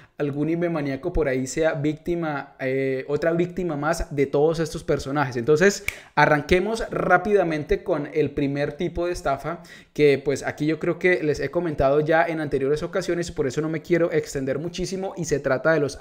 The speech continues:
I C Os. Como saben, pues, yo ya hice un video,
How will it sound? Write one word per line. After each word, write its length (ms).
I 80
C 220
Os. 260
Como 200
saben, 300
pues, 140
yo 60
ya 180
hice 220
un 100
video, 520